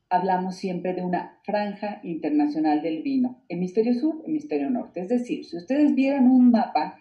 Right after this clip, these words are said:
podríamos trazar en el hemisferio norte la franja internacional entre los treinta y cincuenta grados y de igual manera en el hemisferio sur.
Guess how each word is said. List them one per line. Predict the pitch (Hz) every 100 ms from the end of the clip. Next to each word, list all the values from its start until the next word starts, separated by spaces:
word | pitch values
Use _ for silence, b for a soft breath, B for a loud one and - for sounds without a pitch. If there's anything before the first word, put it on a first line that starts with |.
| B B B
podríamos | 196 196 220 233 240
trazar | 190 180 165 - - -
en | 180
el | 175
hemisferio | 180 190 - 254 269
norte | 247 240 220 208 214 254 B B B
la | 175 170
franja | 190 202 202 226
internacional | 220 214 196 196 190 202
entre | 196 185
los | 165 -
treinta | - 220 220
y | 208
cincuenta | - 165 175 185 190 180
grados | 165 156 170 - -
y | 262 233
de | 170
igual | 151 175 175
manera | 160 160 160 - _ - 175 190 -
en | 156
el | 147 - 147 - 156 -
hemisferio | 170 156 - 151 156 -
sur. | 131